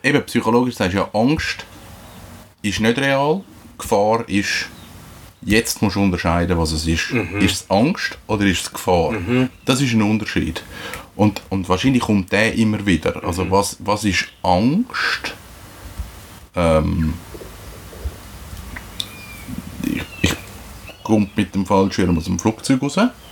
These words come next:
Speaker 1: Angst ist aber auch Gefahr. Genau. Hey, ich würd gern künden und einen neuen Weg gehen.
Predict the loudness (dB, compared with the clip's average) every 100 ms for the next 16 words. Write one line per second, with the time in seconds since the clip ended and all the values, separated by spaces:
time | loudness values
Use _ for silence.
0 | -20 -20 -20 -6 0 2 2 0 -4 -6
1 | -16 -20 -20 -20 -20 -20 -20 -20 -20 -20
2 | -20 -20 -20 -20 -12 -6 -2 2 2 0
3 | 2 2 2 -4 -12 -20 -20 -20 -20 -20
4 | -20 -20 -20 -20 -20 -20 -20 -20 -20 -4
5 | 0 0 0 -10 -18 -20 -18 -16 -16 -16
6 | -18 -20 _ -2 2 2 2 0 2 2
7 | 0 -4 2 2 2 0 -4 -6 -18 -20
8 | -20 -20 -20 -20 -20 -18 -12 2 4 4
9 | 2 0 0 -2 -8 -20 -20 -20 -20 -20
10 | -20 -20 -20 -20 -20 -20 -18 -18 -18 -20
11 | -20 -20 -20 -20 -12 -2 2 2 2 2
12 | 4 4 2 2 0 -4 -2 -2 0